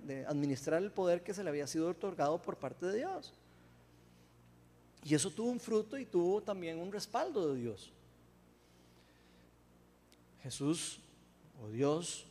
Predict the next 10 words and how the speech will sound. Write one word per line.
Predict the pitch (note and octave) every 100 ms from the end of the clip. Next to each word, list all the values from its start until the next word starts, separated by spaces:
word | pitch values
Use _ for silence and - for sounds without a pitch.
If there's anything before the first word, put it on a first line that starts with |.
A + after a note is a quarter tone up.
| -
o | B2
Dios | A#2 A#2
Padre, | - D#3 D3+ E3
o |
Espíritu | C3 - D#3 E3+
Santo, | D#3+ D#3 D#3
como | E3 C#3
le | A#2+
quieran | D3+ E3
decir, | F#3 F3 F3+